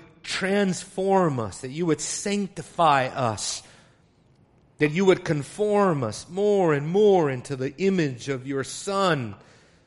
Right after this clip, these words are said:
who is the glory of God. And so, Father, I pray Isaiah will have an immensely practical outworking in our lives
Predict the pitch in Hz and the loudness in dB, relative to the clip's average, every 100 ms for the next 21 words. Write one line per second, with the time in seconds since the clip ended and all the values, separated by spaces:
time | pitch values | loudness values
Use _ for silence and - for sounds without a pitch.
0 | _ _ _ _ - 139 117 110 123 127 | _ _ _ _ -10 -8 -8 -8 -6 -4
1 | 120 104 98 90 80 87 _ _ _ _ | -6 -6 -8 -10 -12 -20 _ _ _ _
2 | _ _ _ _ _ _ _ _ _ _ | _ _ _ _ _ _ _ _ _ _
3 | - 117 160 147 160 156 139 147 - 160 | -14 -6 -2 2 4 4 4 2 0 2
4 | 151 139 127 139 135 127 123 135 131 131 | 2 2 0 -2 -2 -2 -2 -4 -4 -6
5 | 147 160 175 - 131 - 151 151 151 131 | -4 -2 -2 -4 -8 -8 -6 -6 -6 -8
6 | 123 117 117 - _ _ _ _ _ _ | -4 -4 -4 -10 _ _ _ _ _ _
7 | _ _ _ _ _ _ _ - 147 151 | _ _ _ _ _ _ _ -2 0 0
8 | 131 120 107 120 113 107 117 117 113 120 | -2 -4 -4 -8 -10 -10 -8 -6 -2 0
9 | 123 113 104 104 - | 0 0 -4 -10 -16